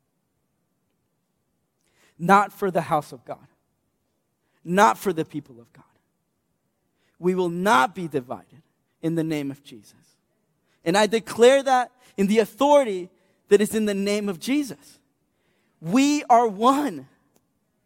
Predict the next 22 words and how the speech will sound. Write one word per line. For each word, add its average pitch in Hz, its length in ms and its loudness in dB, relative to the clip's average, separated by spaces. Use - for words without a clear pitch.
We 262 140 0
have 233 200 4
one 277 340 4
great 277 360 -2
common 254 380 2
denominator. 226 680 -2
We 349 260 2
might 330 200 4
have 277 200 0
very 320 600 -2
difference, 247 720 -4
many 277 500 -2
differences, 226 760 -6
but - 160 -16
the 180 100 -2
greatest 226 640 6
thing 190 200 -6
we 165 100 -4
have 147 180 -8
in 139 60 -20
common, - 400 -20
Yesu. 175 460 -2